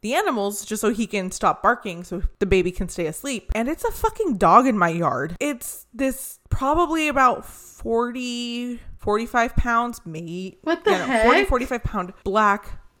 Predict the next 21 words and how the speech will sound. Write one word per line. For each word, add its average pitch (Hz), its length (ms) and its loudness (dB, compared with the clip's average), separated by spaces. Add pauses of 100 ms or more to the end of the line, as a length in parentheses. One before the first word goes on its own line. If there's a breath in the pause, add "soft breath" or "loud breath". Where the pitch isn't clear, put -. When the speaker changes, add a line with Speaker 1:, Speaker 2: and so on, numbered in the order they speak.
Speaker 1:
dog. 123 400 0 (200)
And 226 80 2
I'm 240 120 4
like, 233 180 0
"How 208 320 0
the 415 80 0
hell 427 280 0
did 311 40 -2
this 427 240 0
dog 277 240 4
get 208 160 2
in 185 120 -2
here?" 180 580 -4 (160)
Our 269 300 0
yard 220 340 6
is 196 120 2
completely 196 500 -4
fenced. 156 240 -6
Speaker 2:
What 349 200 0
the 453 100 -4
heck? 254 680 2